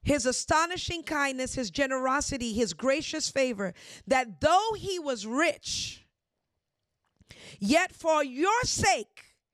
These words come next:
he became poor. So by his poverty, you might become rich,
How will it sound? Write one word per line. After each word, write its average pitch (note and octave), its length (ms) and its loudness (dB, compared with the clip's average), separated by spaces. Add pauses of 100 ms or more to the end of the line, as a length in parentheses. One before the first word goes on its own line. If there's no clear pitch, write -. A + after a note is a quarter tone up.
(240)
he D4+ 160 0
became D4+ 480 0
poor. B3 420 2 (800)
So E4+ 260 2
by C#4+ 360 0
his - 340 -6
poverty, D4+ 920 0 (640)
you C4 380 6
might C4+ 260 0
become A3+ 360 -6
rich, - 600 -4